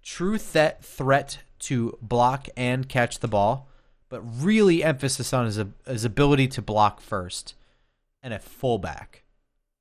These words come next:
I truly think that if they're going to build around Barkley, a fullback will be added to the mix.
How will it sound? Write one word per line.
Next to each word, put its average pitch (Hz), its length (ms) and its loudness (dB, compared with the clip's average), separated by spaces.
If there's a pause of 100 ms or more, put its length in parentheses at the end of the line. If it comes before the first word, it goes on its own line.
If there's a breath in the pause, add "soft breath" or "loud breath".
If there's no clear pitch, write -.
(1300)
I 110 80 -4
truly 180 560 2
think 139 400 0
that 117 160 2
if 120 140 -4
they're 151 160 4
going 165 240 2
to 147 80 0
build 139 260 4
around 123 320 4
Barkley, 104 500 0
a 101 120 -6
fullback 123 580 -2
will 107 80 -6
be 104 160 -4
added 98 240 -4
to 95 80 -14
the 90 100 -12
mix. 82 440 -16